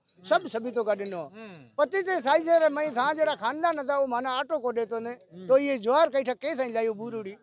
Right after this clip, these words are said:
Speaker 2: हम्म।
Speaker 1: ल्याय ल्याय कांग्रेस पूरी कर दी।
Speaker 2: हम्म।
Speaker 1: वो मां खादी।
Speaker 2: हम्म।
Speaker 1: आधो किलो खावता हुई जगह पावरी खाए टाइम पास कर दी हुए रे मैं जे नहीं दे
Speaker 2: तो अमीन खान ही लाया था?
Speaker 1: कांग्रेस लाई थी ना।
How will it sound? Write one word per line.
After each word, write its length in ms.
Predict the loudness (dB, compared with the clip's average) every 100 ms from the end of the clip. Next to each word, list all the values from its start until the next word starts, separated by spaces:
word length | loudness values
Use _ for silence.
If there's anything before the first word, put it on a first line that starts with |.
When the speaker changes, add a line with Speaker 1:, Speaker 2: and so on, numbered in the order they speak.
| -20
Speaker 2:
हम्म। 280 | -20 -6
Speaker 1:
ल्याय 200 | 2 2
ल्याय 220 | 2 0 0
कांग्रेस 320 | -2 -4 -4 -8
पूरी 200 | -6 -8
कर 140 | -6 -10
दी। 240 | -12 -20 _
Speaker 2:
हम्म। 140 | -20 -20 -20 4
Speaker 1:
वो 100 | 4
मां 220 | 6 2
खादी। 480 | 0 -2 0 -2 -10 _
Speaker 2:
हम्म। 540 | -20 -20 _ _ 2
Speaker 1:
आधो 180 | 4 4
किलो 200 | 2 2
खावता 260 | 4 4
हुई 180 | 2 0
जगह 200 | 0 2
पावरी 400 | 2 4 4 2
खाए 200 | 2 0
टाइम 240 | 2 -4 -4
पास 280 | -2 -4
कर 180 | -2 -4
दी 100 | -4
हुए 200 | -6 -4
रे 80 | -4
मैं 160 | -6 -12 _ _
जे 100 | -2
नहीं 180 | 0 0
दे 140 | 0
Speaker 2:
तो 120 | 0 2
अमीन 200 | 2 6
खान 180 | 6
ही 60 | 6
लाया 220 | 4 0
था? 60 | -4 -18 _ _ _ _
Speaker 1:
कांग्रेस 380 | 2 4 6 6
लाई 200 | 6 4
थी 140 | 4
ना। 120 | -2